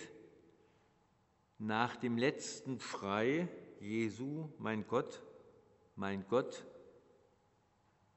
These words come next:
warum hast du mich verlassen?“, zerriss der Vorhang des Tempels, der das Allerheiligste von dem übrigen Tempel trennt, von oben bis unten.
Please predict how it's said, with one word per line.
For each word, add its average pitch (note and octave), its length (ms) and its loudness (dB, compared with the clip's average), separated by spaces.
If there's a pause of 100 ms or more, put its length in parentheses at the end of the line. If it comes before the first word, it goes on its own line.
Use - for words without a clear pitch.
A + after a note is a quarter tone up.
(120)
warum A2 260 2
hast A2 180 -2
du A#2+ 40 -2
mich G#2 160 -2
verlassen?“, G#2+ 680 -2 (720)
zerriss A2 880 -2 (680)
der G2 140 4 (260)
Vorhang C3+ 640 0
des G2 240 -8
Tempels, C3+ 640 -2
der A2+ 140 0
das G2 180 -4
Allerheiligste A#2+ 1120 0 (560)
von A#2 160 0
dem A2 160 -2
übrigen B2+ 600 -2
Tempel B2+ 500 -2
trennt, B2+ 480 -2 (640)
von G#2+ 200 0 (140)
oben B2+ 540 2 (480)
bis - 180 0
unten. F2 500 -6